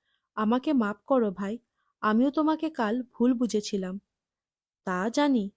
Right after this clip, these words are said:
কিন্তু আজ আর আমার কোনো দুঃখ নেই। শেষ অবধি বেচারাকে যে ছুটি দিতে পেরেছি,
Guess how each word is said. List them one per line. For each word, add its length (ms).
কিন্তু 400
আজ 360
আর 260
আমার 260
কোনো 340
দুঃখ 380
নেই। 260
শেষ 420
অবধি 560
বেচারাকে 680
যে 180
ছুটি 360
দিতে 260
পেরেছি, 560